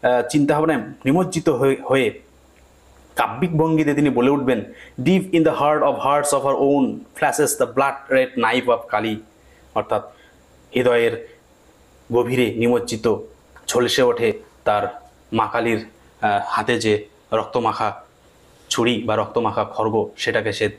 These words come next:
দেখতে, তিনি দেখতে পান, সেটা তিনি, আহ, উপলব্ধি করেন। "Worshippers of the mother are they from their birth in her incarnation of the soul?" Worshippers of the mother are they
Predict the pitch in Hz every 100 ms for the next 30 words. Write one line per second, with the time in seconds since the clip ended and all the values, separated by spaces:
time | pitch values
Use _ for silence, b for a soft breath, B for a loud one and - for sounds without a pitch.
0 | 113 104 - 104 117 107 104 - 110 101
1 | 101 - _ _ - _ - 113 107 113
2 | 151 B B B 104 113 113 123 110 120
3 | 101 98 107 _ B B B B B 160
4 | 160 156 202 240 240 - 156 147 131 120
5 | 123 131 151 147 B B - 123 123 127
6 | 123 131 117 110 107 107 - 104 113 104
7 | 98 - - _ - 127 117 113 107 -
8 | 127 123 135 120 110 107 104 - 101 98
9 | - 98 101 - - _ - - - 202
10 | 208 208 226 240 233 202 180 139 139 139
11 | 147 117 123 123 123